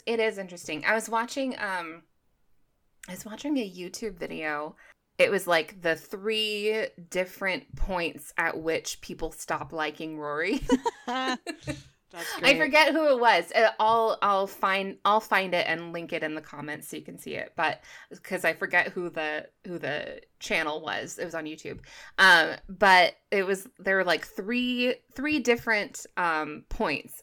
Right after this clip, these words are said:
Speaker 1: at which most people stop liking Rory. And it was, like, the
Speaker 2: Hmm.
Speaker 1: first one was, like, the first part of season three, or even, like, the end of season two, when she basically, like,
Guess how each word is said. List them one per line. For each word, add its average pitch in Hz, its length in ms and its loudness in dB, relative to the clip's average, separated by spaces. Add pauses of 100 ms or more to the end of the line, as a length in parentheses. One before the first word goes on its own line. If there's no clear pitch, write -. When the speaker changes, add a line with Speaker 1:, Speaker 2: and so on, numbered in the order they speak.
Speaker 1:
at 160 180 0
which 165 320 -4
most 180 380 -6
people 156 580 -4 (220)
stop - 580 -4
liking 151 580 -4
Rory. - 460 -10 (320)
And 151 320 2
it - 40 -10
was, 170 140 -8
like, 160 160 -2
the 339 140 2
Speaker 2:
Hmm. - 120 -8
Speaker 1:
first 254 360 -2
one 233 320 -2
was, 180 640 -2
like, 156 520 -4 (280)
the 180 100 0
first 202 460 0
part 233 260 0
of 226 120 2
season 175 640 -8
three, 151 720 -8
or 208 140 6
even, 208 380 0
like, 180 300 -2
the 180 260 -10
end 180 240 -2
of 190 100 -4
season 170 480 -8
two, 160 640 -10 (320)
when 175 600 0
she 160 680 -6
basically, 185 460 -4
like, 156 380 -4